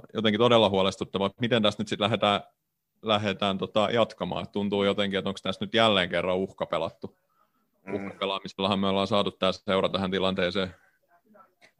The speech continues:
Speaker 2: Joo, ja se on sit taas niinku pidemmän päälle, et mikä se, et nythän mä kuitenkin just kävin itse asiassa sattumalta perjantaina seuran nettisivuilla, niin siellä lukee, että Tepsin kuuluu pelata pääsarjaa.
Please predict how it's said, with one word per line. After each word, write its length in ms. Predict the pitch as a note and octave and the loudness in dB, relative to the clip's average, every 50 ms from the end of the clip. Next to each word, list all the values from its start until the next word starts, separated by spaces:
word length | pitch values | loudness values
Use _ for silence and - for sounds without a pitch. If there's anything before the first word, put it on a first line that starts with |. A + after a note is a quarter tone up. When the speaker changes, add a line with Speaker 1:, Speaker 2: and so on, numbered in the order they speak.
| _ _ _ _ - | _ _ _ _ 0
Speaker 2:
Joo, 240 | F#2+ G2+ G#2 G#2 G#2 | 4 6 8 8 8
ja 80 | G2 | 8
se 140 | - A2 G#2+ | 6 6 6
on 80 | G2+ G2 | 6 6
sit 160 | G2+ F#2+ - | 2 0 4
taas 220 | G2+ G#2 G2+ - | 4 4 4 4
niinku 320 | G#2 G2 F2+ G2 - - - - - _ _ - - - _ _ _ _ _ _ _ _ _ _ _ _ - | 0 -2 0 -2 -4 -4 -8 -20 -20 _ _ -20 -20 -20 _ _ _ _ _ _ _ _ _ _ _ _ -2
pidemmän 440 | - A2 G#2 G#2+ A#2+ - - - A2+ | 0 2 2 2 2 0 -6 -6 2
päälle, 480 | - G2+ F#2 F#2 F#2 F#2 F#2 F2 F2 E2+ | 4 8 8 8 8 6 6 4 2 2
et 180 | - - _ _ _ _ _ _ _ _ _ _ _ _ _ _ _ - | 0 -4 _ _ _ _ _ _ _ _ _ _ _ _ _ _ _ -8
mikä 280 | G2 G2 F#2 F#2+ F2+ | -6 -4 0 0 0
se, 240 | F2+ G#2+ F#2+ E2+ - - - | 2 2 0 0 0 -2 -2
et 200 | F2 F2+ - - - - - | -4 -4 -4 -6 -12 -12 -4
nythän 300 | G2 G2 F#2 - G2+ F#2 | -4 -2 0 2 2 2
mä 120 | F#2+ F#2 F2 | 4 2 2
kuitenkin 460 | - F#2+ F#2 F#2 F2 F#2 F#2 F2+ E2+ - - _ _ _ _ _ _ _ _ - | 4 2 2 4 2 0 -2 -4 -4 -12 -20 _ _ _ _ _ _ _ _ -8
just 240 | G2+ G2+ F#2 - - | -6 -6 -6 -6 -2
kävin 240 | - A2 G2 G2+ G2+ | 0 2 2 4 4
itse 220 | G2+ G2+ - A2+ | 2 2 4 4
asiassa 300 | G#2+ G2+ - - - _ _ _ _ _ _ _ _ | 2 2 0 -6 -16 _ _ _ _ _ _ _ _
sattumalta 600 | - - G#2 G2 - - - G#2 G2 F2+ - - | -2 -2 -2 -2 -4 -4 0 0 2 2 2 0
perjantaina 640 | - - A#2 - C3+ B2 A2 G2 F2 E2 D2+ E2 E2 | 2 4 4 6 6 6 4 4 2 0 -4 -4 -2
seuran 320 | - F2+ E2+ E2 D#2+ E2 | -2 -2 0 0 0 0
nettisivuilla, 680 | E2+ D#2 - - - C#2+ - D#2 C2+ D2 D2 C#2 C#2+ D2 | -2 -4 -6 -8 -12 -6 -4 -2 0 0 0 0 -2 -4
niin 160 | D#2+ D2+ - - _ _ _ _ _ _ _ _ _ _ _ _ _ _ _ _ _ _ | -4 -6 -12 -14 _ _ _ _ _ _ _ _ _ _ _ _ _ _ _ _ _ _
siellä 280 | - G#2 F#2+ F#2+ F#2 F2+ | 0 2 4 4 4 2
lukee, 260 | F#2+ F2+ - - F2 | 2 0 2 2 2
että 200 | E2+ - - E2 | 2 2 0 0
Tepsin 320 | - F#2 F2 - - F2 D#2+ | 0 0 0 0 -4 -6 0
kuuluu 320 | F2+ F2 E2 E2 E2+ E2 | 0 0 2 2 0 0
pelata 360 | E2+ F2 F2 F2 E2+ E2+ - - | 2 2 2 4 2 2 0 4
pääsarjaa. 720 | F#2+ G2 F#2 - - D2+ C#2+ C2 C#2 B1+ A1+ A#1+ - - | 4 6 6 6 4 0 -6 -6 -6 -8 -8 -10 -12 -12